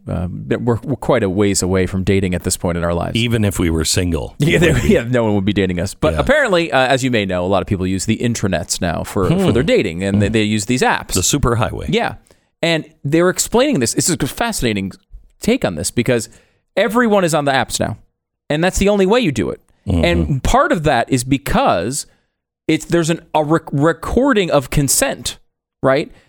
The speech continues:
Speaker 1: The person is consenting to you through a digital device and giving you a digital consent that,
Speaker 2: It's
Speaker 1: yes, we
Speaker 2: crazy.
Speaker 1: wanna talk. And then they describe the other side of this, the old school way, the way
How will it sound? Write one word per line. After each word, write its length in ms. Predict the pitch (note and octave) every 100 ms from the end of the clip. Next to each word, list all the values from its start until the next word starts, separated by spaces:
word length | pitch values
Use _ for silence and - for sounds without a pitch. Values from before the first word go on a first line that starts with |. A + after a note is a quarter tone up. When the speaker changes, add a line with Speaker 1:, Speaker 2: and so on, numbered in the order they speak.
| _ -
Speaker 1:
The 360 | - C#3 E3+
person 400 | D#3 A#3 B3 G3+
is 120 | D3+ C#3 -
consenting 720 | - E3+ - A3+ C4 - D3 A#2
to 100 | A#2+
you 460 | A2 A2 F#2 F#2+ A#2
through 320 | - G#3 G#3+
a 40 |
digital 400 | D#3 E3+ C#3+ D3
device 480 | B2 A#2+ C3 A2 G#2
and 160 | A2+ A2
giving 260 | C#3+ D3+
you 120 | C#3+ A#2+
a 80 |
digital 600 | A2+ G#2+ E3+ A3 A3+ G#3+ F3+
consent 600 | - D3+ - D3 A2 -
that, 120 | A#2
Speaker 2:
It's 60 |
Speaker 1:
yes, 180 | B2+ C3 -
we 80 |
Speaker 2:
crazy. 160 | - A2+
Speaker 1:
wanna 80 | A#2
talk. 420 | - C#4 - - - _ _ _ -
And 200 | G3 G3
then 140 | G3
they 100 | G3+
describe 400 | F3+ E3 A#3 G#3+
the 160 | F3 F#3+
other 160 | C4+ D#4+
side 240 | - G#2+
of 60 | F2+
this, 180 | F#2
the 160 | D#3 B3+
old 160 | D#4+ -
school 260 | - A2+
way, 160 | F2+ D#2+
the 120 | G2+
way 280 | A#2 A2+